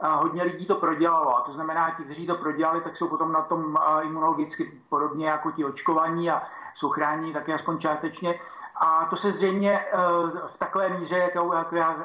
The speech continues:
já jsem očekával, nestalo. Takže tady máme, eh, dva až tři miliony lidí, kteří asi nejsou chráněni ničím. A to je ta hlavní populace,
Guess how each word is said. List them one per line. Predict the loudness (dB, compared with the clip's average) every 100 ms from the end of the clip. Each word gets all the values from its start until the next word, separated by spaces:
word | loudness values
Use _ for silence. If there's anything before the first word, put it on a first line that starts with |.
| -8
já | -6 -4
jsem | -4
očekával, | -6 -4 0 2 0
nestalo. | -2 -2 -2 -2
Takže | -6 -4
tady | 0
máme, | 2 4 2 0 -6 -20 -12 -2
eh, | -2 -2 -8
dva | -2 0
až | 2
tři | 0 0
miliony | 2 4 2 0
lidí, | -6 -10
kteří | -6 -4 -4
asi | -4 -4
nejsou | 0 0
chráněni | 2 0 0 -2 -2
ničím. | -2 -4 -6 -8 -8 -10 -6 -2
A | 0
to | 2
je | 2
ta | 0
hlavní | 2 2 0 -2
populace, | -4 0 0 2 -2